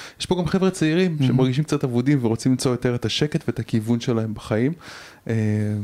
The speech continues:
Speaker 1: זה כזה בגדול הקהל שמאזין לנו כרגע.
Speaker 2: כן.
Speaker 1: אה,
Speaker 2: אז, אז אני אתחיל מלאכזב, ואני אומר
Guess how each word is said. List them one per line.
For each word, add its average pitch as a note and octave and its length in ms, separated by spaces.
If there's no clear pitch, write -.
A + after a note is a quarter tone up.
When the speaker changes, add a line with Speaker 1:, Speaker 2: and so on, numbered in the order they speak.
Speaker 1:
זה A2+ 180
כזה A2+ 260
בגדול G#2+ 440
הקהל G#2 320
שמאזין G#2+ 720
לנו G#2+ 200
כרגע. A2 380
Speaker 2:
כן. G#2+ 140
Speaker 1:
אה, C3+ 60
Speaker 2:
אז, A#2 320
אז B2 200
אני B2+ 220
אתחיל G3 320
מלאכזב, D#3+ 640
ואני A#2+ 520
אומר C#3+ 320